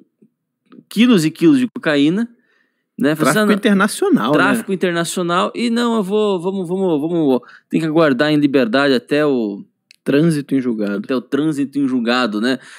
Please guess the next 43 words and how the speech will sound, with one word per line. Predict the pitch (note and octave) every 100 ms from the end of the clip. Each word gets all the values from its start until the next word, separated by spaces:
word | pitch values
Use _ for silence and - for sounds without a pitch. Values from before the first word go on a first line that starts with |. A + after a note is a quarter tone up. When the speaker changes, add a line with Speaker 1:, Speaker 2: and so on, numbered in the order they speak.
| -
Speaker 1:
Sendo | - F#3 A3
que | A3
depois | G3+ - G#3+ A3
da |
segunda | G3+ G3+ G3+
instância | F#3 - G3+ G#3
já | A3+
não | A3+
discute | G#3 - G3+ G#3
mais | G3 G3 F3+
a, | F#3+
a, | - D3
a | F#3
culpa, | A#3 A#3+ - A#2+
né? | D3 F3 _ _ _ _ _ _ _ _ -
Já | C#3
não |
se | D#3+ F3
discute | F#3 - G#3 G#3
mais | G3+
a | G3
questão | F#3 G3+
de |
culpa, | G#3 A3+ G3+ A#2 G2+ _ _ _ _
né? | A#2+ C#3+
Então, | C#3+ F3 G3 D#3+
depois | C#3+ F#3+
da | F#3
segunda | F#3 F#3+
instância, | F3 - F#3+ G#3+
o |
sujeito | G3+ F#3 G3+
já | G3+
tá, | G#3 G3 G#3 - -
já | D#3+
tá | E3 G3
caracterizado, | A3 G#3 - G#3 F#3 C3 D#3+ B2+
né? | A#2+
Já | A#2+
existe | C#3 D3 F3+
a |
culpa | - F3 F#3+
jurídica. | F#3+ D#3 A2 -